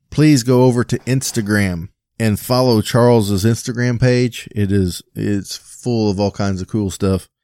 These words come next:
And that would be at Ague Designs.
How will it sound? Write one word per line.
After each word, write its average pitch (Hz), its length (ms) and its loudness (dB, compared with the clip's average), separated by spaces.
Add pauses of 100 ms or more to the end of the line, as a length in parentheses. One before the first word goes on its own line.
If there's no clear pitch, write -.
(120)
And 104 200 -2
that 113 160 2
would 104 180 -2
be 110 260 0
at 95 260 -2 (300)
Ague 120 480 2
Designs. 95 880 -2